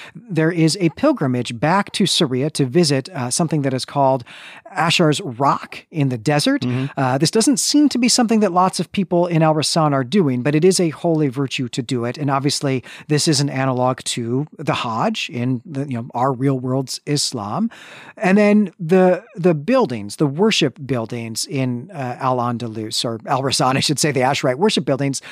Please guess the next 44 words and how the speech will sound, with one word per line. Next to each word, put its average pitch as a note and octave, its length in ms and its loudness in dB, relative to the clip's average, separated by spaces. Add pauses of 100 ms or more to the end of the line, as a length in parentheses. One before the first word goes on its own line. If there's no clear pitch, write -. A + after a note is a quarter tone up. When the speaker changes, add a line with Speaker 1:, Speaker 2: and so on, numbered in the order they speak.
(340)
Speaker 1:
are F#3+ 160 4
described D#3 480 2
really C#3+ 280 0
in C3 100 -2
terms B2 480 -6
of, A2+ 480 -4
of B2 240 -6
what D3 180 -2
a C#3 60 0
mosque A#2+ 360 -2
would A#2 120 -8
look A#2+ 180 -6
like. A#2 220 -4
They A#2+ 80 -4
have A#2 220 -2
these A#2+ 160 -6
gold A#2 360 -10
domes, D3+ 560 2 (300)
uh, C3+ 180 2
and C#3 100 -2
some C3+ 160 -2
other B2 360 -4
features. C3 320 -6
There B2+ 100 -6
clearly B2 300 -4
are A#2+ 100 0
minarets C3 560 0
on B2+ 220 -2
them B2 120 -4
as A#2 140 -8
well, A#2+ 180 -2
though A#2+ 120 -6
that A#2+ 180 -4
word B2 160 -8
is A#2 120 -8
not A#2+ 220 -8
used C3 360 -4
in, B2+ 380 -6
in B2+ 160 -4
the A2+ 100 -6
text. - 420 -6 (420)
Um, E3 280 0
and G3 120 4
so, F#3 220 4